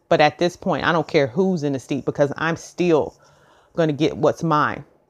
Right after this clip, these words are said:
And really, this must, might be a public notion just for myself, but I want to say it to you all so that you all can get on your P's and Q's, so that you, you can maintain your safety, so that you can maintain your livelihood, so that you can maintain your peace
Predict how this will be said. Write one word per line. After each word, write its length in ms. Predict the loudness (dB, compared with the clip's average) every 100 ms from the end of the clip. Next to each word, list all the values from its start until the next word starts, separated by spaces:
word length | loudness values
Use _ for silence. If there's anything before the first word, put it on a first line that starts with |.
| _ _
And 180 | -4 -4 -6
really, 380 | -2 0 2 0
this 200 | 0 0
must, 240 | -2 -2
might 260 | -2 -2 0
be 100 | -2
a 40 |
public 320 | 2 0 0
notion 400 | 0 -2 -2 -2
just 220 | 0 0
for 100 | -2
myself, 580 | -4 -4 -4 2 2 2
but 200 | 0 0 -4 -18 -20 -10 4
I 120 | 4
want 240 | 4 0
to 100 | -2
say 240 | -2 0 2
it 220 | 0 -6
to 100 | -8
you 400 | -6 -2 -2 2
all 320 | 4 4 2 -2
so 160 | 0
that 180 | 2 2
you 280 | 0 2 4
all 420 | 6 6 2 -4
can 240 | -8 -6 -2
get 220 | -2 -2
on 260 | -2 -4
your 160 | -2 -2
P's 360 | -2 -6 -4 -4
and 120 | -6
Q's, 480 | -6 -4 -2 -4 -2
so 160 | 0
that 160 | 0 0
you, 220 | -2 -4
you 220 | -6 -6 -4
can 240 | -4 -2
maintain 600 | -2 -2 -4 -2 -2 -2
your 160 | 0 -2
safety, 540 | 0 -4 -4 -8 -10
so 140 | -4 2
that 160 | 2
you 100 | 2
can 360 | -4 -6 -6 -4
maintain 640 | -4 -4 -6 -4 -4 -2
your 140 | -2 0
livelihood, 720 | 2 0 0 -4 -2 -4 -2
so 120 | 0
that 180 | 2 2
you 100 | -2
can 300 | -4 -4 -2
maintain 640 | -2 -4 -6 -4 -2 -2 -2
your 240 | 2 2
peace 560 | 0 -6 -6 -6 -12